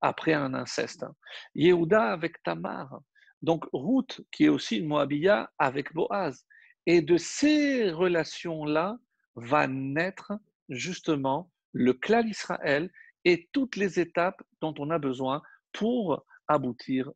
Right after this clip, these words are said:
à la venue du Mashiach. Et maintenant, on comprend, écoutez bien maintenant l'explication du roi David. Pourquoi il dit, « Taisez-vous, n'attirez surtout pas l'attention du Satan ». Mais bien sûr qu'il est en train de dire ça.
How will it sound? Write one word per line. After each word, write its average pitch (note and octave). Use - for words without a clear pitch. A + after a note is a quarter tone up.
à B2
la B2
venue A#2+
du A#2+
Mashiach. -
Et C#3+
maintenant, F#3
on B3
comprend, A3+
écoutez D#3+
bien G#3+
maintenant G3
l'explication E3
du C3+
roi C3
David. A#2+
Pourquoi B3+
il A#3+
dit, « A3+
Taisez-vous, G3+
n'attirez G#3
surtout A#3
pas B3+
l'attention G3+
du G#3
Satan ». A#3
Mais D#3
bien A3
sûr B3+
qu'il F#3+
est F#3+
en F#3+
train G3
de G3
dire F#3+
ça. G#3+